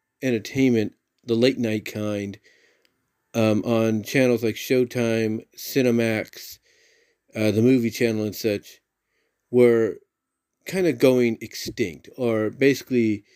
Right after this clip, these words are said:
not being, you know, a priority anymore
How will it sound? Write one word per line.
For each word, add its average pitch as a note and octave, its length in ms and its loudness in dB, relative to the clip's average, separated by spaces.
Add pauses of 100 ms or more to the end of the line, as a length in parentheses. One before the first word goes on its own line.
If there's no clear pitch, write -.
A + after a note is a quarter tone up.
(540)
not C#3+ 320 0
being, A2+ 480 2 (100)
you B2+ 100 -4
know, A2 180 0
a G#2 80 -4
priority A2 600 -2
anymore F#2 520 -8